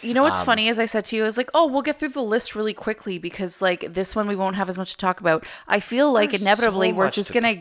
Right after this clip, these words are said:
Speaker 1: gab
Speaker 2: always.
Speaker 1: and gab and gab
Speaker 2: When we
Speaker 1: about
Speaker 2: do
Speaker 1: it.
Speaker 2: these series, we, we come back to them, like, we have to gab
Speaker 1: Yeah,
Speaker 2: because
Speaker 1: exactly.
Speaker 2: this is, and that's a podcast.
Speaker 1: Yeah.
Speaker 2: But before we jump into all the nitty-gritty, we can even talk about it once the intro rolls,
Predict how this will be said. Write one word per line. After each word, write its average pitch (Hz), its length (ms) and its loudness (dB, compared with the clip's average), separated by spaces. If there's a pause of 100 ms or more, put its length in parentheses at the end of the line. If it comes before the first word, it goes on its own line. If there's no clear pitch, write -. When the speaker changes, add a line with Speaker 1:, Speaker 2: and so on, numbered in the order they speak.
Speaker 1:
gab 185 320 6
Speaker 2:
always. 175 180 -2
Speaker 1:
and 160 80 -12
gab 165 360 4
and 156 200 -6
gab 156 240 4
Speaker 2:
When 143 160 0
we 175 60 2
Speaker 1:
about 147 100 -4
Speaker 2:
do 165 120 0
Speaker 1:
it. - 20 -4
Speaker 2:
these 175 220 -8
series, 139 680 -4 (100)
we, 107 300 -8
we 101 140 -8
come 110 160 -2
back 95 240 2
to 151 80 -14
them, 156 160 -2
like, 117 180 -2
we 98 80 -6
have 92 320 0
to - 80 -12
gab - 340 -4
Speaker 1:
Yeah, 214 200 2
Speaker 2:
because - 180 -4
Speaker 1:
exactly. - 380 -2
Speaker 2:
this - 40 0
is, 147 40 0
and 180 100 2
that's 175 140 2
a 170 40 0
podcast. - 600 -4 (140)
Speaker 1:
Yeah. 349 140 -4
Speaker 2:
But - 380 2 (140)
before 151 300 2
we 160 100 0
jump 139 240 0
into 127 200 -4
all 110 160 2
the 110 100 -2
nitty-gritty, 101 420 -6
we 165 100 -4
can 202 140 -2
even 165 180 -2
talk 113 220 0
about 98 200 0
it 98 80 -2
once 98 220 -6
the 92 200 -8
intro 90 240 -10
rolls, 90 100 -6